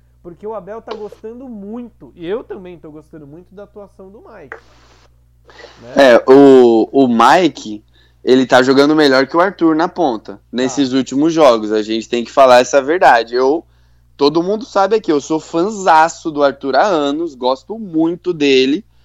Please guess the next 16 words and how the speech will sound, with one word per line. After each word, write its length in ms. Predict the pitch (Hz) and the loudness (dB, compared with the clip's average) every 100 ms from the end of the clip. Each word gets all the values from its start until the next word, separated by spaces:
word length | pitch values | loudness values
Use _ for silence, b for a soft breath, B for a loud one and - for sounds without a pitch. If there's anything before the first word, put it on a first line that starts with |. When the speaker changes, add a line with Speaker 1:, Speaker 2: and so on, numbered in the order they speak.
| _ _ _ | _ _ _
Speaker 2:
mas 240 | - 220 226 | -4 -4 -2
nesses 400 | 175 147 170 143 | -4 -2 -6 -4
últimos 400 | 135 151 170 156 | -6 -4 -4 2
jogos 340 | 151 147 156 | 2 2 0
o 60 | 220 | -2
Arthur 320 | 214 208 208 | -2 -4 -4
não 180 | 180 175 | -4 -4
tem 160 | 196 | -4
jogado 420 | 220 226 220 220 | -4 0 0 -2
bem 220 | 214 190 170 | -2 -2 -2
na 140 | 180 | -4
ponta, 460 | 196 185 185 214 359 | -6 -4 -4 -6 -4
tá 180 | 190 190 | 0 0
merecendo 600 | 240 226 208 196 196 220 | -2 -6 -6 -10 -4 -4
um 80 | |
banquinho. 600 | 190 240 339 262 226 156 | -2 -4 -4 -8 -6 -6